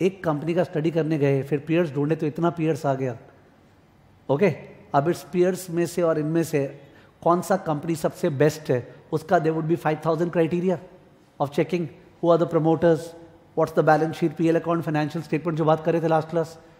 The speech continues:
ठीक है, what profit they have furnished, ठीक है। तो which means if you, इधर बैक जाना, हाँ, यहाँ रुकना,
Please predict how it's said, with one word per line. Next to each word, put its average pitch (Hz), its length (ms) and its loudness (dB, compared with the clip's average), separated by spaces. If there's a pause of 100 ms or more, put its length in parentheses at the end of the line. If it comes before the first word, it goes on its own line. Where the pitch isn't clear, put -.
(160)
ठीक 165 120 2
है, 196 120 2 (200)
what 156 240 4
profit 151 280 2
they 156 140 6
have 160 140 0
furnished, 156 420 2 (480)
ठीक 170 100 0
है। 208 60 4
तो 180 100 0 (920)
which 147 160 -4
means 165 320 -2 (300)
if - 100 0
you, 156 140 4 (440)
इधर 147 140 -6 (140)
बैक 151 240 0
जाना, 165 180 -2 (1800)
हाँ, 143 180 -4
यहाँ 131 160 2
रुकना, 127 240 -6